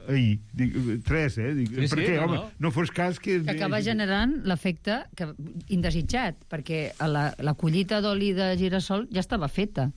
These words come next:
Speaker 3: i aquesta sobrepreu
Speaker 1: <laughs>
Speaker 3: que hem anat veient a,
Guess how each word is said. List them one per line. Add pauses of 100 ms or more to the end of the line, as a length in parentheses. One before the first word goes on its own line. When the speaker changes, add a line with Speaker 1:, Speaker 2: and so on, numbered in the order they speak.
(180)
Speaker 3:
i
aquesta (260)
sobrepreu
Speaker 1:
<laughs>
Speaker 3:
que
hem
anat
veient (340)
a,